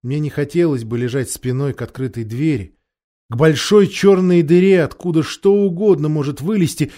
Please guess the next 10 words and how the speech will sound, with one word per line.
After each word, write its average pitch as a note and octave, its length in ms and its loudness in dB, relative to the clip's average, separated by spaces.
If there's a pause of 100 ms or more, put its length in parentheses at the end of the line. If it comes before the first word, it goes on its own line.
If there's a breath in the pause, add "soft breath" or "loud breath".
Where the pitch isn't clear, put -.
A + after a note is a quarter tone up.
(120 loud breath)
не B2+ 100 -4
считая D#3 400 -4
уже C3+ 200 -4
сырости D#3 540 -4
и C#3+ 60 -4
сквозняка. D3+ 760 -4 (600)
И F2+ 60 -12
скоро D3+ 240 -8
стемнеет». F#3 640 -4 (1040)
«Сьюзен, A2+ 840 -4